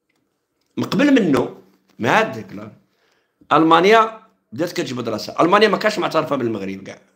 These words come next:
دارت ليه مشاكل. شوف ألمانيا من الأولين اللي اعترفوا بالصحراء المغربية والأطروحة ديال المغرب. الإسبان كانت دايرة لا مان دو فير مع المغرب، لو برا دو فير.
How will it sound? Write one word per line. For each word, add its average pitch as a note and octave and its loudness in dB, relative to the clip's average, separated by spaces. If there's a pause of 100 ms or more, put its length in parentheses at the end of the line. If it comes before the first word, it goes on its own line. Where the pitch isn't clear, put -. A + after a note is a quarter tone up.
دارت E3 2
ليه F3+ 4
مشاكل. D#3+ 0 (520)
شوف F3+ -8
ألمانيا E3 0
من D#3 2
الأولين D3+ 0
اللي C3 -6
اعترفوا G#2+ -8
بالصحراء G2 -12
المغربية F#2+ -8
والأطروحة - -10
ديال E2 -18
المغرب. C#2 -20 (1080)
الإسبان E3 4
كانت C3+ 0
دايرة C#3+ 2
لا C3+ 0
مان D#3 0
دو C#3 -2
فير D3+ -2
مع A#2 -4
المغرب، F#2+ -10
لو A2+ -6
برا E3 2
دو G3 0
فير. G3 -6